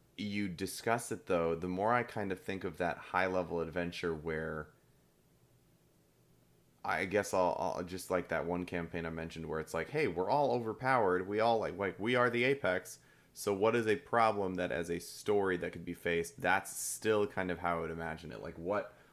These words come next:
what is something that would force all of these aspects to either work together or work together in contention at the very least? Um,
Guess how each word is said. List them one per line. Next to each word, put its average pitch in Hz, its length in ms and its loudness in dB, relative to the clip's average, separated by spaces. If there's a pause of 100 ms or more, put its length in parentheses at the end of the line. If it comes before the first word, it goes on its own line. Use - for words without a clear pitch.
(140)
what 113 160 4
is 120 120 2
something 107 340 -2
that 78 100 0
would 82 100 -4
force 113 480 0
all 104 160 4
of 90 80 -6
these 92 200 -4
aspects 90 500 -2
to 69 100 -8
either 85 160 -2
work 101 300 -2
together 92 960 -2 (320)
or 90 140 0
work 85 240 0
together 80 340 -4
in 80 120 -8
contention 82 760 -6
at 78 80 -12
the - 80 -6
very 80 240 -6
least? 82 440 -8 (420)
Um, 80 500 -4